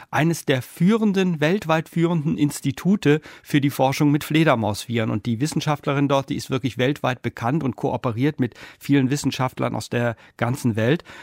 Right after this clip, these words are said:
Und ein renommierter Physiker, Roland Wiesendanger aus Hamburg, der hat jetzt einen Diskussionsbeitrag als Pressemitteilung herausgebracht, wo er darauf hinweist,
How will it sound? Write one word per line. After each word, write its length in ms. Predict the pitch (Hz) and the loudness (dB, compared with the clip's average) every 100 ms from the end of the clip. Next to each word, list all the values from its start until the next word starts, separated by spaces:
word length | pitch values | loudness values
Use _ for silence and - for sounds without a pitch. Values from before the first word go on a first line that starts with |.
| - - | -20 -6
Und 320 | 123 131 - | 0 0 0
ein 340 | 117 120 117 - | -2 0 -2 -2
renommierter 440 | 120 117 131 127 107 | -2 2 2 2 -2
Physiker, 540 | - 120 170 165 175 | -2 -2 -2 -2 0
Roland 440 | 156 135 123 101 127 | 2 2 2 0 -2
Wiesendanger 480 | 190 190 123 117 | 0 2 2 2
aus 220 | 117 - - | 0 -2 -2
Hamburg, 380 | 190 123 147 - - - | 2 2 0 -4 -12 -4
der 100 | 117 | -2
hat 100 | 151 | 0
jetzt 160 | 143 | -2
einen 300 | - 135 139 | 0 2 2
Diskussionsbeitrag 1000 | 123 120 123 110 170 220 - 113 - 127 127 | 2 -2 -2 2 2 2 0 -2 0 -2 -2
als 140 | 110 | -4
Pressemitteilung 720 | - 170 151 123 - 113 123 | -2 0 2 0 0 0 0
herausgebracht, 600 | 110 113 123 131 120 127 | 0 0 -2 -4 -4 -2
wo 100 | 135 | 0
er 80 | 135 | 2
darauf 300 | 127 127 - | 2 -2 0
hinweist, 420 | 127 139 156 175 | 2 4 2 0